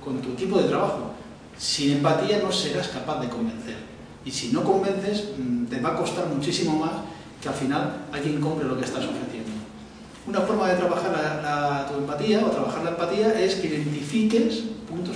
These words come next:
comunes con los demás. ¿Ya lo haces? Identifica los puntos comunes que hay en tu equipo de trabajo. ¿Identificas tú tus puntos comunes que tienes con algún colaborador o con algún cliente?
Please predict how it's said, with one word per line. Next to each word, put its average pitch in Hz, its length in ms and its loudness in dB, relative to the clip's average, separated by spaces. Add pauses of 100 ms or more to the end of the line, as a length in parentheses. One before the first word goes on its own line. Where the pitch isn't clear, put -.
comunes 147 360 -2
con 185 180 -4
los 233 100 -6
demás. - 360 -8 (1120)
¿Ya 170 80 0
lo - 120 0
haces? - 380 -2
Identifica 143 560 0
los - 120 2
puntos - 320 -2
comunes 143 340 2
que 139 200 4
hay 135 200 8
en 131 120 4
tu 131 100 -2
equipo 127 260 0
de 120 80 0
trabajo. 117 460 -2 (420)
¿Identificas 135 540 2
tú 196 280 2 (540)
tus 139 80 -6 (100)
puntos 165 260 -2
comunes 151 340 0
que 143 140 -2
tienes 143 260 0
con 135 120 -2
algún 131 220 2
colaborador 123 640 -2
o 185 100 2
con - 140 2
algún 139 260 2
cliente? 131 680 4